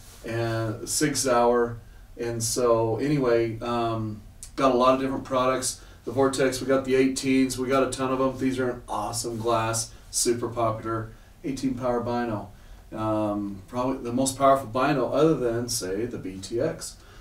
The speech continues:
Now, this isn't the B T X, but this is a ninety-five millimeter objective with an S T S, a straight eyepiece that goes two seventy power. So thirty to seventy power, you can just snap this off. Um, it's got a little release.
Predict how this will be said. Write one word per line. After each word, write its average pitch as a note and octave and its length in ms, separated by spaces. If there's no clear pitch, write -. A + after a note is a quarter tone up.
Now, B2+ 160
this F3+ 240
isn't D#3+ 220
the A2+ 60
B A#2 200
T B2+ 160
X, C3 200
but - 120
this B2 200
is B2 200
a A2 40
ninety-five A2+ 480
millimeter A#2 360
objective B2+ 580
with A#2+ 500
an G#2+ 100
S G#2+ 200
T A#2 100
S, A#2+ 400
a - 40
straight G#2+ 400
eyepiece G#2 460
that G#2+ 100
goes G2+ 200
two - 140
seventy A2 340
power. B2 280
So - 160
thirty C#3+ 300
to B2+ 40
seventy C3+ 320
power, C3+ 460
you C3+ 80
can C#3 80
just C3+ 180
snap C#3+ 320
this D3 220
off. C3+ 360
Um, A#2+ 360
it's A#2 100
got C3 140
a - 20
little B2+ 200
release. B2+ 540